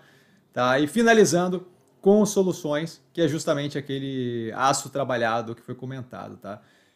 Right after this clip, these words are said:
Isso dito, eu vejo a operação, continuo vendo a operação como bem positiva, tá? Ela fez todo um trabalho de,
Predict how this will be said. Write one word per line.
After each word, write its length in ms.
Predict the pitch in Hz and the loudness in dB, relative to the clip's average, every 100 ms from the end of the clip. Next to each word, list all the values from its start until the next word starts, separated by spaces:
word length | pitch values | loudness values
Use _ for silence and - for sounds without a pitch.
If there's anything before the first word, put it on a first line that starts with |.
| - | 4
Isso 280 | 285 269 226 | 6 6 6
dito, 480 | 277 277 247 190 | 6 6 6 6
eu 120 | 190 214 | 6 8
vejo 280 | 202 208 | 8 8
a 40 | 208 | 6
operação, 560 | 208 180 170 - 170 | 2 2 0 -2 -4
continuo 440 | 165 190 175 226 247 | -2 -4 -2 2 2
vendo 140 | 180 | 2
a 40 | 170 | 0
operação 340 | 160 151 143 | -2 -2 -4
como 160 | 151 147 | -8 -8
bem 120 | 160 | -4
positiva, 500 | 214 214 - 247 131 | -2 -4 -2 -4 -2
tá? 120 | 123 | -4
Ela 140 | 120 | -4
fez 220 | 113 143 - | -4 -6 -6
todo 160 | 175 | -4
um 60 | 165 | -4
trabalho 560 | 147 117 147 151 127 | -2 0 2 2 0
de, 260 | 110 117 117 | -6 -8 -10